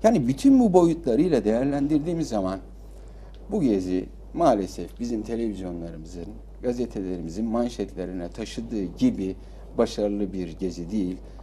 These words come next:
Ne virgül olmuştur, ne nokta olmuştur. Ama iki ş-, eğer illa imla kurallarından gideceksek iki şeyi arttırmıştır. Bir, soru işaretlerini, iki de ünlem işaretlerini.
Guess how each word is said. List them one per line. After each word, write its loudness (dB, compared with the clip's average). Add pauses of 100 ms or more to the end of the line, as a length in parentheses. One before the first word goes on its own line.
(100)
Ne 8
virgül 8
olmuştur, 0
ne 2
nokta 0
olmuştur. -2 (460)
Ama 4 (360)
iki 2
ş-, -6 (340)
eğer 10
illa 6
imla 4
kurallarından 4
gideceksek -2
iki -10
şeyi 0
arttırmıştır. -6
Bir, 0
soru -4
işaretlerini, -2
iki -6
de 0
ünlem -4
işaretlerini. -12